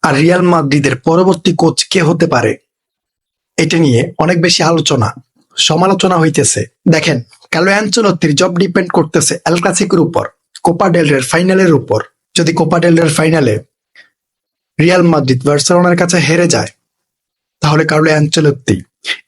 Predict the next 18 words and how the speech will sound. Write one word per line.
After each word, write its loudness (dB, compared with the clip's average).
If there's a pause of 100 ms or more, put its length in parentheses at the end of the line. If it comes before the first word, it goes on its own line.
ইমিডিয়েটলি 0
স্যাক -2
হবে, -2 (260)
এমন 2
রিপোর্টই 0
কিন্তু 2
হইতেছে। 0 (680)
এটা 0
আমরা 2
বলতেছি 2
না, -2 (840)
এটা 0
স্প্যানিশ 0
মিডিয়া 2
বলতেছে। 0 (180)
রিয়াল 2
মাদ্রিদের 0 (220)
অভ্যন্তরীণ 0